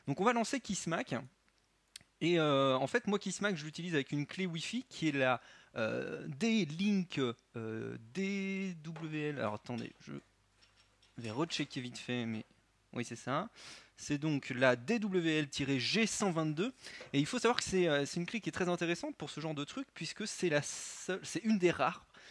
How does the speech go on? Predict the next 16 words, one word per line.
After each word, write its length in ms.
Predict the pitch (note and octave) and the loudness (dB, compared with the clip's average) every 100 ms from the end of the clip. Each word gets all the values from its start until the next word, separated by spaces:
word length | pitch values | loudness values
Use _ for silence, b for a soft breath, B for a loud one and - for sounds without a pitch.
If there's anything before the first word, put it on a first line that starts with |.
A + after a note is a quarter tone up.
| B - | B -8
qui 160 | G#3 | -2
permet 480 | G3+ F#3+ D#3+ F3 G#3+ | 4 6 6 4 2
de 120 | D3 | 0
faire 220 | C#3 G3+ | -2 -2
de 80 | D3+ | 0
l'injection 680 | C#3+ A#3 G#3+ F#3 F#3 - G#3+ | 0 0 0 0 -4 -4 -4
de 40 | F#3+ | -2
paquets, 460 | E3 C#3+ - G#3 B B B - | -2 -2 -2 -4 B B B -4
euh, 380 | B2 A2+ A2+ A2 A#2 | -2 0 -2 -4 -2
dans 220 | D#3 F#3+ | 0 0
des 180 | C#3 C#3 | 0 0
réseaux 380 | C#3+ C3+ G3 G#3 | 0 0 -2 -2
en 220 | D3 E3 - | -2 -2 -4
huit 180 | B2+ | -6
cent 180 | D#3+ C#3+ | -4 -2
deux 240 | C3 E3 | -2 -4